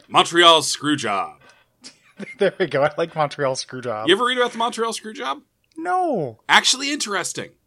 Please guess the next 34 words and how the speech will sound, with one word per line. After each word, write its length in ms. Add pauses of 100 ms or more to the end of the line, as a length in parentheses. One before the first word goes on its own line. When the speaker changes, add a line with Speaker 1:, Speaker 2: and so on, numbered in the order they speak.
(220)
Speaker 2:
Uh, 300
it 80
sounds 260
good. 220 (520)
Speaker 1:
Yeah. 280 (180)
Uh, 600 (300)
Bret 340
Hart, 540
uh, 320
was 280
leaving 460 (200)
the 640 (120)
whatever 460
company, 460
like 140
W 220
W 240
E, 440 (420)
and 100
he 140
ha-, 200
Speaker 2:
Mm-hmm. 80
Speaker 1:
he 60
was 200
currently 340
the 140
champion. 580 (720)
Uh, 340
so 220
they 100
had 240
his 240
rival, 680
like, 280